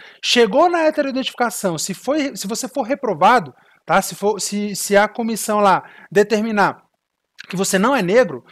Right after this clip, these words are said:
você pode entrar com recurso, normalmente, tranquilo, e se mesmo no recurso você for reprovado,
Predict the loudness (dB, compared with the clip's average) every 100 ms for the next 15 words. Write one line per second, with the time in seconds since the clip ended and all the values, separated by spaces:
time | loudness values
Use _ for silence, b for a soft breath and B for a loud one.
0 | b -12 -8 -8 0 4 6 4 0 -2
1 | -2 -2 -4 -6 -8 -10 -10 -10 -12 -12
2 | -8 -6 -6 -6 -6 -8 -10 -8 -6 -6
3 | -4 -4 -4 B B -4 -2 0 2 2
4 | 2 -2 -2 -2 -4 -6 -6 -6 -6 -4
5 | -4 -2 -2 2 4 2